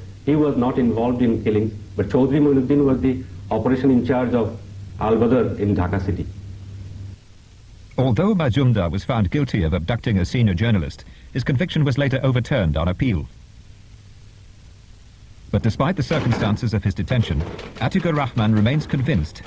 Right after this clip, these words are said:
Speaker 2: that the evidence Majumdar gave about Moinuddin is reliable.
Speaker 1: He always claimed that Chaudhry Moinuddin was the operation in charge of Al Badr in Dhaka city.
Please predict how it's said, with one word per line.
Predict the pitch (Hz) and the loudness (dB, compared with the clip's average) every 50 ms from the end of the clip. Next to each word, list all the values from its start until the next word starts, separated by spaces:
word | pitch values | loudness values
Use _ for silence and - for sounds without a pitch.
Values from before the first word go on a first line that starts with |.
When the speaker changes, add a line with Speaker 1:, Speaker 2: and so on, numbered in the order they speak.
| - - | -6 -4
Speaker 2:
that | 101 95 | -4 -2
the | - - - | -2 -2 0
evidence | 139 165 165 165 160 147 127 - | 0 0 0 0 -2 -2 -2 -2
Majumdar | - 117 110 98 - 147 131 123 127 120 117 | -2 0 0 0 0 0 0 2 2 0 0
gave | 101 123 104 82 90 107 | 0 0 0 0 0 0
about | 113 90 90 95 95 | -2 0 0 0 0
Moinuddin | 101 113 131 143 147 98 - 269 131 110 87 85 82 - - - - | 2 2 4 4 2 2 2 2 2 2 2 2 0 -4 -8 -14 -6
is | - 101 95 | -2 -2 0
reliable. | 113 135 131 127 98 80 76 76 71 - - - - - - - - - - - - - - - | 0 2 2 2 0 -2 -2 -4 -6 -10 -12 -16 -18 -18 -18 -18 -18 -20 -20 -20 -20 -16 -8 -4
Speaker 1:
He | 110 110 110 110 110 107 104 101 - - - - - - - - - - | -2 0 0 0 0 0 -2 -4 -6 -12 -16 -16 -16 -16 -14 -14 -10 -4
always | - 117 135 139 151 143 147 - | -2 2 2 4 4 2 0 0
claimed | 117 107 98 101 113 - - - - - - - - - - - - - - - - - | 0 2 2 2 0 -4 -6 -12 -18 -18 -20 -20 -18 -18 -18 -18 -16 -16 -16 -16 -12 -6
that | - 98 101 95 104 104 - - | -2 0 0 0 0 -2 -6 -4
Chaudhry | - 113 104 92 101 113 | 0 2 2 2 4 2
Moinuddin | 113 98 95 95 98 120 117 | 2 2 2 2 2 2 4
was | 107 104 90 | 4 2 2
the | 87 117 147 - - - - - - - - - - | 2 0 -2 -2 -4 -10 -14 -14 -14 -14 -12 -6 -4
operation | 208 104 107 113 107 139 120 | -2 0 0 0 0 2 2
in | 110 101 101 | 2 2 2
charge | 104 107 104 98 90 | 2 2 0 2 0
of | 98 90 | 0 -2
Al | - 92 92 90 | -2 0 0 0
Badr | 90 95 85 87 | 2 2 2 2
in | 85 78 76 | 0 0 0
Dhaka | 80 80 - - - | -2 -4 -6 -8 -10
city. | - - | -12 -12